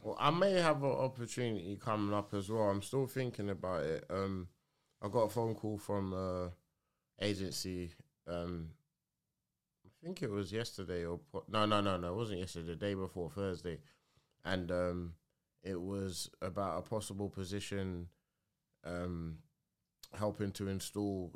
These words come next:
H I Us, which is basically heat interface units. Yeah, so,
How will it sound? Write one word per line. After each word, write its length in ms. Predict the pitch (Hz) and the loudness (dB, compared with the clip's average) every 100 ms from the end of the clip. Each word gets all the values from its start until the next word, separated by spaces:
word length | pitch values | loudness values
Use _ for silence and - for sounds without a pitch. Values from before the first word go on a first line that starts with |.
| - | -4
H 280 | 107 82 104 | -2 0 0
I 160 | 95 | 0
Us, 460 | 95 101 95 85 - _ _ _ - | 0 0 -2 -4 -10 _ _ _ -10
which 240 | 92 - | -8 -6
is 100 | 87 | -4
basically 560 | 98 95 82 69 90 90 | -2 -2 -4 -8 -6 -4
heat 280 | 110 101 82 | -2 -2 0
interface 580 | 101 98 92 92 87 - | -2 -4 -4 -2 -2 -4
units. 500 | 87 87 78 - - | -4 -4 -4 -6 -6
Yeah, 180 | 71 76 | -4 -4
so, 360 | - 92 80 | -2 -2 -4